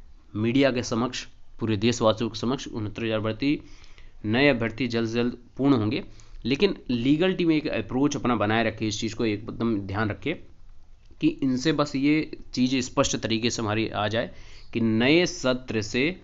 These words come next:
नए सत्र से अभ्यर्थी जो उनहत्तर हज़ार के हैं, योग्य अभ्यर्थी, नब्बे सत्तानवे कट ऑफ के समर्थक, आपके तय मानक पर हम समर्थन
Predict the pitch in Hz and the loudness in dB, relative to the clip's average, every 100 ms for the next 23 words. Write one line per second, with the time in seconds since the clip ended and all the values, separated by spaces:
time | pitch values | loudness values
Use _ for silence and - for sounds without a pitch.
0 | - - - - - - - 95 98 110 | -16 -16 -16 -16 -16 -16 -10 -4 0 2
1 | 123 156 170 - - - 160 160 - 107 | 2 2 0 -4 -8 -2 0 0 -4 -4
2 | 101 123 147 185 - - - - - - | -2 -2 -2 -4 -14 -20 -20 -20 -20 -18
3 | - - 110 110 110 110 123 165 143 120 | -10 -6 -4 -2 -2 -2 0 0 2 2
4 | 113 110 110 117 110 110 107 110 113 117 | 0 0 -2 0 2 0 0 -2 0 2
5 | 110 113 110 95 101 104 147 113 101 101 | 2 0 0 -2 -4 0 0 0 -2 -6
6 | 104 104 101 101 95 87 104 101 110 - | -6 -4 -4 -4 -6 -4 -4 -4 -6 -6
7 | 101 98 101 143 - 107 110 - 135 - | -6 -6 -6 -8 -4 -4 -4 -2 -4 -2
8 | 127 123 113 113 123 113 117 - 101 98 | 0 2 2 0 -2 -2 -2 -4 -6 -6
9 | 101 120 | -4 -4